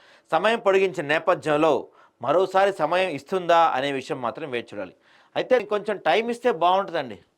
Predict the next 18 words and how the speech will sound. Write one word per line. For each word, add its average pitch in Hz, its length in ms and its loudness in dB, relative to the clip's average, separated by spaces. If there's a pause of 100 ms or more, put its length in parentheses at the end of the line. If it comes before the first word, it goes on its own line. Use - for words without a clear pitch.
(100)
గవర్నమెంట్. 123 380 -6
ఎందుకంటే, 151 680 -8 (520)
ఆ, 120 180 -2
మొదట్లో 196 580 2
మీరు 196 200 0
ఏం 185 180 0
చేశారు, 175 400 0
దీనికి 160 380 -6
రేషన్ 165 360 0
కార్డు 180 200 0
కంపల్సరీ 143 540 -2
చేశారు, 104 500 -8 (580)
తర్వాత 214 300 2
తీసేశారు. 180 440 -4
అంటే, 160 140 -2
రేషన్ 165 320 0
కార్డుతో 175 280 2
పాటు 165 440 0